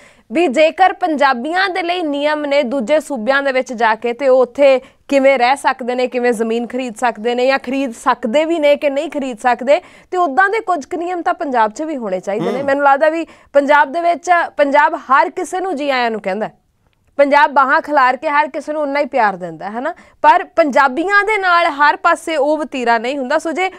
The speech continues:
Speaker 1: ਹੋਰਨਾਂ ਥਾਵਾਂ ਤੇ ਹੋਰਨਾਂ ਸੂਬਿਆਂ ਦੇ ਵਿੱਚ ਨਿਯਮ ਤੇ ਸ਼ਰਤਾਂ ਨੇ ਤੇ ਉਹ ਪੰਜਾਬ ਦੇ ਵਿੱਚ ਵੀ ਹੋਣੇ ਚਾਹੀਦੇ ਨੇ।
Speaker 2: ਬਿਲਕੁਲ, ਮੈਂ ਤੁਹਾਡੀ ਗੱਲ ਨਾਲ ਸੌ ਫੀਸਦੀ ਸਹਿਮਤ
Speaker 1: ਜੀ
Speaker 2: ਹਾਂ।
Speaker 1: ਸਦਕੇ ਆਓ, ਕੰਮ ਕਰੋ, ਜਿਵੇਂ ਮਰਜ਼ੀ ਕੰਮ ਕਰੋ, ਪਰ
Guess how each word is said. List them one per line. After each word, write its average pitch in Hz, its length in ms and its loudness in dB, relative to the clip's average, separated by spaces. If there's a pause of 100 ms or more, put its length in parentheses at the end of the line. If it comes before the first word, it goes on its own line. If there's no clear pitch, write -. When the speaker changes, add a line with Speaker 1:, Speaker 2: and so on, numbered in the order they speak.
(200)
Speaker 1:
ਹੋਰਨਾਂ 285 380 4
ਥਾਵਾਂ 359 320 -4
ਤੇ 381 140 -6
ਹੋਰਨਾਂ 285 400 0
ਸੂਬਿਆਂ 320 380 -6
ਦੇ 370 120 -6
ਵਿੱਚ 320 220 -6
ਨਿਯਮ 269 320 -2
ਤੇ 277 160 -4
ਸ਼ਰਤਾਂ 247 460 -2
ਨੇ 262 300 2 (320)
ਤੇ 330 60 -2
ਉਹ 349 60 0
ਪੰਜਾਬ 254 420 0
ਦੇ 320 60 -6
ਵਿੱਚ 330 220 -10
ਵੀ 320 100 -6
ਹੋਣੇ 233 240 -8
ਚਾਹੀਦੇ 247 300 -8
ਨੇ। - 20 -10
Speaker 2:
ਬਿਲਕੁਲ, 202 280 -2
ਮੈਂ 165 100 -6
ਤੁਹਾਡੀ 160 220 -10
ਗੱਲ 165 100 -2
ਨਾਲ 165 120 -8
ਸੌ 147 200 -2
ਫੀਸਦੀ 147 300 -10
ਸਹਿਮਤ 156 220 -2
Speaker 1:
ਜੀ 302 100 2
Speaker 2:
ਹਾਂ। - 80 0
Speaker 1:
ਸਦਕੇ 370 360 0
ਆਓ, 277 220 2
ਕੰਮ 285 300 0
ਕਰੋ, 240 380 -2
ਜਿਵੇਂ 294 280 2
ਮਰਜ਼ੀ 277 340 0
ਕੰਮ 254 260 0
ਕਰੋ, 240 280 -4
ਪਰ 349 280 0